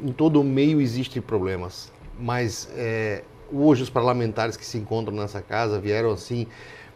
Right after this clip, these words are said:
de uma luta muito combativa, num momento político muito difícil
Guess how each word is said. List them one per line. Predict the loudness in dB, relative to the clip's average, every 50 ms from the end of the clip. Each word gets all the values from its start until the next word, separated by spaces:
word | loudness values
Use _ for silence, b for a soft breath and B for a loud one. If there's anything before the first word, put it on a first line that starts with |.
| B -14 -8
de | -2 0 2
uma | 4 6 8
luta | 6 6 6 6 4 2 2 2 -2 -10 -18 -20 -20 -20 -20 -20 -20 -16 -8
muito | 2 4 4 4 4
combativa, | 4 2 4 4 4 4 2 0 -2 4 4 6 6 8 6 4
num | 6 4 4
momento | 6 6 6 8 10 10 10 10 8 2
político | 2 4 4 4 4 2 -2 -4
muito | -2 4 6 6 6 6 2
difícil | -2 -4 -4 -4 -4 -2 -2 -2 -2 -2 -4 -8 -8